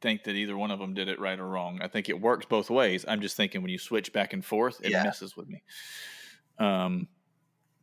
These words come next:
Speaker 1: but yeah, I, I'm with you. None of that surprises me, and that makes sense. I will say, I do think that it, maybe it's n-, it's possible that it's not a functionality issue. Maybe the P S four controller would totally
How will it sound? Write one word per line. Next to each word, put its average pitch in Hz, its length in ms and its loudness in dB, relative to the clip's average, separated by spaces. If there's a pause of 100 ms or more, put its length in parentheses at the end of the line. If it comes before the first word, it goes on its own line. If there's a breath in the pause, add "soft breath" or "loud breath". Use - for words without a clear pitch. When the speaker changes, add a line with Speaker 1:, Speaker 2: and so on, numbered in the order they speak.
Speaker 1:
but 143 160 4
yeah, 202 260 8
I, - 1300 -2
I'm 151 140 6
with 165 160 4
you. 214 200 4
None 131 240 8
of 185 80 4
that 185 180 6
surprises 190 540 4
me, 185 160 4
and 113 80 2
that 139 60 0
makes 143 200 2
sense. 135 280 -2
I 127 100 8
will 131 300 6
say, 123 540 4
I 120 140 6
do 127 300 2
think 117 460 0
that 104 460 4 (1000)
it, - 160 -12 (100)
maybe 135 540 6
it's - 220 2
n-, 110 160 0
it's 123 160 0
possible 117 680 4
that 107 140 4
it's - 180 -4
not 113 680 4
a 98 400 2
functionality 107 800 0
issue. - 200 -10 (120)
Maybe 120 220 0
the 113 40 -6
P 120 140 4
S 107 100 2
four 110 180 0
controller 107 360 -2
would 101 320 -2
totally 104 500 -2